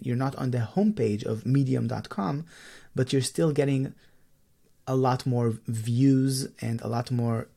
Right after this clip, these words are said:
traction than, uh, just publishing on Medium.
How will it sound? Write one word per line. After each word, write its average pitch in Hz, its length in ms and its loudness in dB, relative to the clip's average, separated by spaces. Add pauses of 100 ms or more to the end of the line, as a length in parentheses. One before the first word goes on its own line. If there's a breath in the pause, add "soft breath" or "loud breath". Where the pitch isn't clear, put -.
traction 117 720 -2 (400 loud breath)
than, 120 560 2
uh, 113 220 -4 (100)
just - 280 -2
publishing 120 440 -2
on 113 220 -2
Medium. 110 500 -2